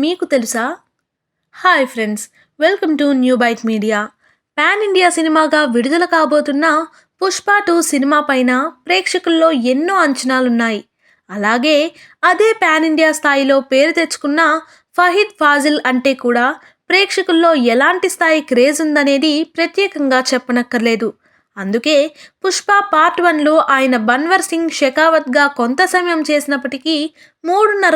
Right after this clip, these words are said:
కోట్లు రెమ్యూనరేషన్ తీసుకున్నాడు. కాగా పుష్ప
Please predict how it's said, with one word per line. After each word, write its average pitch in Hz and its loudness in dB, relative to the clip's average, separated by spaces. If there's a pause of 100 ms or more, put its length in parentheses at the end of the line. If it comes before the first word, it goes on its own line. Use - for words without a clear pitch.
కోట్లు 294 0
రెమ్యూనరేషన్ 277 -2
తీసుకున్నాడు. 240 -2 (560)
కాగా 220 0 (520)
పుష్ప 381 -2